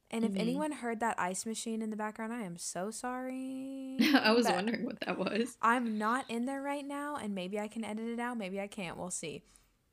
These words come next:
Speaker 2: Next, we have Reese. What is Miss Reese's Pieces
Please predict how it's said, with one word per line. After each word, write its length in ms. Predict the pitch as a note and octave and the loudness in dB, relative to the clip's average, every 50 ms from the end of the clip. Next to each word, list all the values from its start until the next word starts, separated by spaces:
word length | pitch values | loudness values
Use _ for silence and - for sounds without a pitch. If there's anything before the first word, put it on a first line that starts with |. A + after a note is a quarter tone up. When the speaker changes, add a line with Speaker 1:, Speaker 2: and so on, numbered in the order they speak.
| _ _ _ _ _ - | _ _ _ _ _ 0
Speaker 2:
Next, 560 | - F#3+ F#3 F#3+ G3 G#3 G#3+ - - - - - | 2 2 2 2 0 -2 -4 -4 -6 -6 -4 -4
we 160 | G3 G3+ G3+ | -2 -2 -2
have 500 | F#3+ F3+ F3+ F3+ F3 F3 F3 F3+ F3 F#3 - - - - | -2 -4 -4 -4 -2 -2 -2 -2 -2 -4 -6 -8 -10 -10
Reese. 1040 | - F#3+ F3+ E3+ D#3+ D#3+ E3 G#3 A#3+ G3 E3+ - - - - - - - - - - _ _ _ _ _ _ _ _ _ _ - - - - - - _ _ _ | -6 -4 -2 0 4 4 4 4 2 0 -2 -2 -4 -4 -6 -6 -6 -8 -8 -10 -12 _ _ _ _ _ _ _ _ _ _ -20 -20 -20 -20 -20 -20 _ _ _
What 160 | - B4+ B4 | 2 4 4
is 120 | E4+ - - | 4 4 4
Miss 180 | A#3+ A#3 A#3+ - - | 2 2 2 0 -2
Reese's 480 | G#3 F3+ F#3 F#3+ G3 - - F#3+ F3+ - | -2 2 4 4 4 4 4 0 0 2
Pieces 680 | - G3 E3+ E3+ - - - - - - - - - | 4 4 4 4 4 2 4 4 4 2 0 -4 -6